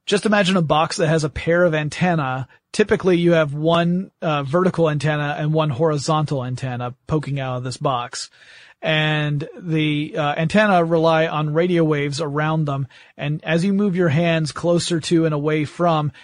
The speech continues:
you start to interfere with the waves that are around this antenna. You never make contact, or you don't, you're not supposed to make contact with the antenna. You don't have to.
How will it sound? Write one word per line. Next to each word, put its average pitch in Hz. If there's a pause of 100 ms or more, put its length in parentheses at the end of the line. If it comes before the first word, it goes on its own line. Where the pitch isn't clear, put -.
you 170
start 220
to 202
interfere 165 (400)
with 156
the 156
waves 156
that 151
are 143
around 151
this 147
antenna. 143
You 156
never 311
make 269
contact, 185
or 147
you 151
don't, 180 (280)
you're 151
not 160
supposed 160
to 123
make 127
contact 165
with 147
the 135
antenna. 151
You 139
don't 156
have 175
to. 139